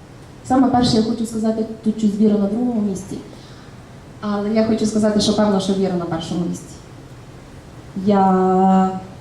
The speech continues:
в мене велика віра на сьогоднішній день. Віра саме перша в компанію. Е, взагалі, люди, коли приїхали, я їм повірила. Я віддала їм з кишені гроші, взяла великий контракт, і вони забрали гроші і поїхали. Людей, які я перший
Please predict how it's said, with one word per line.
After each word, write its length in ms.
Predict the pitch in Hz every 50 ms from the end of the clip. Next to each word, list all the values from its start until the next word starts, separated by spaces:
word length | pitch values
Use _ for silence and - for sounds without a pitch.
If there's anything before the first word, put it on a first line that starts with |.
| - - - - - - -
в 40 |
мене 160 | 233 226 233 240
велика 340 | 233 220 196 185 - 190
віра 280 | 185 190 202 196 196 226 254 - - - - - - - - - - - -
на 100 | 220 220
сьогоднішній 560 | 214 220 208 220 220 214 220 220 - 226 214
день. 240 | 208 208 214 214 208 - - - - - - - - - -
Віра 240 | 220 277 262 254 254
саме 200 | 240 233 226 202
перша 280 | 202 226 220 226 214 -
в 80 | -
компанію. 520 | 202 196 180 175 185 190 196 202 202 214 214 - - - - - - - - - - - - - - - - - - - 190
Е, 400 | 190 190 190 190 190 190 190 190
взагалі, 580 | 185 190 208 220 214 233 240 254 240 233 214 220
люди, 140 | 233 214 240
коли 180 | 240 240 233
приїхали, 480 | 220 - 240 247 294 311 285 254 247 247
я 120 | 233 240
їм 160 | 240 240 233 -
повірила. 380 | 240 254 262 240 - - - - - - - - - - -
Я 80 | 269 277
віддала 300 | 285 - 294 294 285 269 262
їм 120 | 254 247
з 40 | -
кишені 380 | - 226 - 254 247 240 240
гроші, 380 | 226 240 247 269 277 269 - 226
взяла 240 | 202 220 233 233 226
великий 320 | 220 226 233 247 226 220
контракт, 480 | - - 214 208 226 233 240 240 - -
і 40 | 214
вони 140 | 214 214
забрали 340 | 214 226 208 214 226 208 214
гроші 260 | 226 214 226 - 214
і 40 | 202
поїхали. 440 | 208 - 214 208 202 180 - 180 185 185 208
Людей, 140 | 208 202
які 200 | 190 190 - 196
я 100 | 185 185
перший 420 | 185 - 202 190 - - 180 165